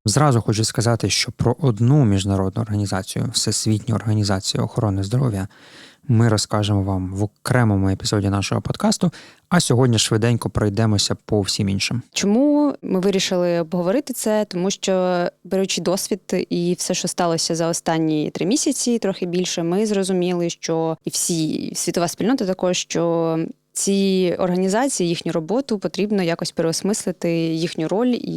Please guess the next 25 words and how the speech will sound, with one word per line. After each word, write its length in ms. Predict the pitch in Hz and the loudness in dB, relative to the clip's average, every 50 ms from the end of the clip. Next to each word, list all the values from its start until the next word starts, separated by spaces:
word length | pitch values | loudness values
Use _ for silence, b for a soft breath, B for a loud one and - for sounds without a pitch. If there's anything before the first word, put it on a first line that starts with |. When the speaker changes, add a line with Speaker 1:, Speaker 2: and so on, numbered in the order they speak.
| 165 165 160 | -4 -4 -6
Speaker 2:
їхні 580 | 160 160 165 165 - - - 175 165 170 165 156 | -4 -4 -4 -4 -4 -4 -4 -2 0 0 0 -2
функції 520 | - - 190 202 214 - - - 185 170 | -2 -2 -2 -2 -2 -2 -2 -2 -2 -2
і 40 | 156 | -2
так 160 | - 160 156 | -2 -4 -4
далі. 340 | 147 165 165 160 - - 165 - _ _ | -2 -2 -2 -2 -2 -4 -8 -12 _ _
Speaker 1:
Та, 180 | - 143 120 | 4 6 6
організації 540 | 107 104 104 117 131 123 156 175 156 131 123 | 6 6 6 6 6 6 4 4 4 4 2
ці 140 | 107 - 127 | 2 0 0
були 280 | 117 113 117 117 113 101 | 2 4 4 4 4 2
створені 560 | - - - 117 120 123 110 104 104 104 98 | 0 0 0 0 2 4 4 4 4 2 2
ще 160 | - - 110 | 0 -2 -2
чор 280 | - - - 123 110 104 | 0 2 2 2 4 4
знає 300 | 101 101 101 98 95 92 | 2 2 2 2 2 0
коли, 340 | - 113 110 135 180 190 | 0 0 2 2 2 2
та, 220 | - - 110 120 123 | 2 2 2 4 4
якісь 420 | 117 104 101 - - 110 98 - | 4 2 0 0 0 -2 -2 -2
в 40 | - | -2
дев'ятнадцятому 680 | 110 107 104 98 123 160 170 - - 127 - 127 120 117 | 0 0 0 2 2 2 0 0 -2 -2 -2 0 0 -2
столітті, 420 | - - 117 113 113 107 - - | -2 0 0 0 0 0 0 0
а 80 | 104 98 | 0 2
більшість 460 | 95 104 123 123 - - 104 - - | 2 2 2 4 2 2 0 -2 -2
після 240 | 156 - - - 107 | -4 -2 0 0 2
Другої 400 | 101 110 110 101 98 101 98 - | 2 4 4 4 4 2 2 2
світової 460 | - - 107 - 107 101 98 95 92 | 0 -2 -2 -2 0 0 2 0 0
війни. 360 | 101 107 107 120 160 196 185 | 0 0 2 2 2 2 0